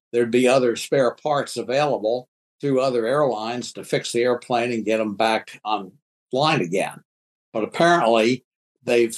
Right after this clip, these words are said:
uh, found a difficulty with something that is not easy to find, a spare, and they do have one that apparently is en route on a commercial airplane to get them patched up and flying again.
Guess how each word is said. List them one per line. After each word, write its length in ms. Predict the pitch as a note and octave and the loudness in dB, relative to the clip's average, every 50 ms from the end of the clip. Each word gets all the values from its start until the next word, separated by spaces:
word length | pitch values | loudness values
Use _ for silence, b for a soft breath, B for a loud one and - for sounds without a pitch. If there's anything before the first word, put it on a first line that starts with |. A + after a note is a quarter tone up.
| - - | -10 -4
uh, 180 | - A2+ G#2 - | -2 -2 -2 -2
found 420 | - C3+ C3 B2+ B2+ B2+ A2+ - - | -2 -2 0 2 0 0 -2 -4 -2
a 100 | - A2 | -4 -2
difficulty 680 | G#2+ - D#3 D#3 D3+ C#3 - - A#2+ A#2+ A#2 - B2+ B2 | 2 4 2 4 4 0 -2 0 0 -2 0 -2 -4 -6
with 180 | A2+ A2 G#2 - | -4 -4 -6 -6
something 560 | - - C#3+ C3+ B2 - C3 B2+ B2 B2 A#2 | -2 0 0 0 0 -2 -4 -4 -4 -2 -2
that 160 | A2+ A2+ - - | -2 -2 -2 -2
is 220 | A2+ A2 G2+ - A#2+ | -6 -6 -6 -4 -2
not 300 | D3 C#3+ C#3+ C3+ - - | 0 2 2 0 0 -2
easy 360 | C#3+ C#3+ C3 - B2+ A#2+ G#2+ | -2 -2 -2 0 -2 -4 -4
to 260 | - - B2+ A2+ F#2+ F#2 | -2 -2 -4 -4 -4 -4
find, 500 | - - C#3+ C#3+ D3 C3 G#2+ G#2 A2+ A2 | -4 0 2 2 4 2 2 0 -2 -6
a 40 | F#2 | -8
spare, 640 | - - - C#3 D#3 D#3+ B2+ G#2 G2 A2 B2 - _ _ _ _ _ _ _ _ _ _ _ _ - | -8 -6 -4 -2 -2 0 0 0 0 -2 -4 -6 _ _ _ _ _ _ _ _ _ _ _ _ -6
and 440 | A#2 A#2 A#2 A#2 A#2 A#2 A#2 A2+ A#2 A#2+ - _ _ _ _ _ _ _ _ _ - - - - | -2 -2 0 0 0 0 -2 -4 -6 -8 -14 _ _ _ _ _ _ _ _ _ -16 -14 -12 -8
they 360 | A2+ A2+ A#2+ A2+ A2 G2 - - | 0 2 4 4 4 0 -2 0
do 200 | - D#3 G3 A3 | 4 4 4 6
have 320 | F3+ D3 C#3+ C3 A#2+ A2+ G#2+ | 6 4 4 4 2 2 0
one 320 | A2 A2+ A2+ A2+ B2 B2+ | 0 0 0 0 0 0
that 140 | B2+ A#2 A2+ | 0 0 0
apparently 720 | A2 A2 - - D#3+ D3 C#3+ C#3+ C3 B2+ B2+ B2+ B2 A#2 | -2 -4 -2 -4 0 0 0 0 0 0 -2 -2 0 0
is 200 | A2+ A2+ A2 A#2 | -2 -2 -2 -4
en 200 | A#2+ A2+ G#2+ A2 | -6 -6 -4 0
route 320 | C3 D#3 E3+ E3 D3 C#3+ - _ - | 2 4 4 4 4 0 -6 _ -6
on 160 | A2+ A#2 A#2 | -4 -2 -2
a 60 | A2 - | -4 -2
commercial 540 | - C3+ C3 C3 C#3 C3 - - A#2+ A#2 | -2 0 2 4 2 2 2 0 2 2
airplane 680 | A#2+ C3+ C#3 C3+ - - B2 G#2+ G2+ G2+ G2+ A2 A2+ - _ _ _ _ _ _ _ _ _ - | 4 4 4 2 0 -2 -2 -2 -2 -4 -6 -10 -14 -16 _ _ _ _ _ _ _ _ _ -4
to 140 | - B2 | -4 -2
get 180 | G#2+ A2+ A#2 C3 | 2 2 4 4
them 200 | B2+ A2 G#2+ G#2 | 4 2 0 -4
patched 400 | - - C3+ B2 A2+ - - - | -4 -2 0 0 0 -2 -2 -2
up 220 | B2+ A#2 A#2 - | 0 0 0 -2
and 220 | B2 G2+ F2+ E2+ - | -4 -6 -6 -8 -4
flying 500 | - C3+ C3 C3+ C3 B2 A2+ G#2 F#2+ E2+ | -2 0 2 2 2 2 0 -2 -4 -8
again. 440 | D#2+ D#2+ F2+ G2+ F2 D2 - - | -8 -8 -6 -6 -6 -6 -8 -14